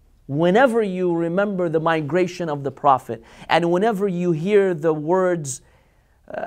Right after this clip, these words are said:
after Hijrah, fourteen thirty-nine A H, whenever you hear Hijrah, remember that night there was a sacrifice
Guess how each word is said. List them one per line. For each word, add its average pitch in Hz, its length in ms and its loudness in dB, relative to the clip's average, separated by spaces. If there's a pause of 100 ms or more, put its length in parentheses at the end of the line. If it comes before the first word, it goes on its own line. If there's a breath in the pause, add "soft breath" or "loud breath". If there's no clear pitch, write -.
after 180 520 2
Hijrah, 135 500 -2
fourteen 160 580 0
thirty-nine 170 720 -2
A 165 300 -2
H, 131 520 -4 (600)
whenever 226 480 4
you 196 200 -2
hear 156 280 -4
Hijrah, 123 480 -4 (220 soft breath)
remember 156 360 0
that 175 340 2
night 185 260 -6
there 139 100 -2
was 117 160 -6
a 113 40 -10
sacrifice - 720 -16